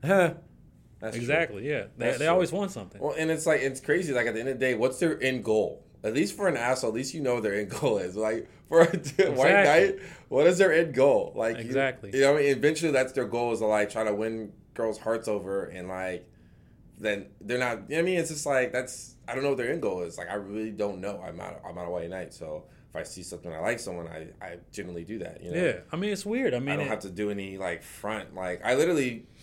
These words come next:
Speaker 1: probably pissed off, like, a, like, a lot of women on this Facebook post about the whole Drexler stuff. I was just like, "You know what? I'm
Speaker 2: It is
Speaker 1: not
Speaker 2: what it
Speaker 1: on
Speaker 2: is.
Speaker 1: this side with everyone else. Like, I'm sorry. Like, that's just, that's how I feel about it." And I don't, I don't,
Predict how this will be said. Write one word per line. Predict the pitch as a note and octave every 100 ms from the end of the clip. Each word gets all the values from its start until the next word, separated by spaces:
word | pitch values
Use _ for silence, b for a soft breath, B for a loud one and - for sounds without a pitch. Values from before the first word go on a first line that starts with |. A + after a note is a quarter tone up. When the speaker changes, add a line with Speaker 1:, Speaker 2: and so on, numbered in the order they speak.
| -
Speaker 1:
probably | C#3+ D3
pissed | - C3 -
off, | A2+ A2
like, | G2+ F2+
a, | F#2 F2 - -
like, | E2+
a | F2
lot | G2 A#2
of | A2
women | A2 G2+
on | G2
this | F#2
Facebook | G#2 F#2+ G2 F2
post | F#2+ F#2+
about | E2+ F2
the | E2+
whole | F#2
Drexler | E2 G#2+ - E2
stuff. | E2+ F#2
I |
was | A2
just | G#2+
like, | G#2+ G#2
"You |
know | C3+
what? | C#3+ D3+ D3 B B B B B
I'm | A#2+ C3
Speaker 2:
It |
is | B2
Speaker 1:
not | D#3 G3+
Speaker 2:
what |
it | C3
Speaker 1:
on |
Speaker 2:
is. | B2
Speaker 1:
this | A2+
side | A#2 A2 G#2+
with | G#2+
everyone | A2 G#2+ G2+ G2+
else. | G2 F#2+ -
Like, | F#2+ F#2
I'm | G2 G2+
sorry. | G2 - A2+ A#2 G2 F#2
Like, | F2+ F2+ F2+
that's | F#2 G2
just, | G#2 G2+ F#2 - - -
that's | - G2 G2
how | G#2 G#2
I | G2
feel | A2 A2
about | G2 F#2 F#2
it." | F#2 F2
And | E2+
I | D#2+
don't, | E2
I | F2
don't, | F2+ F2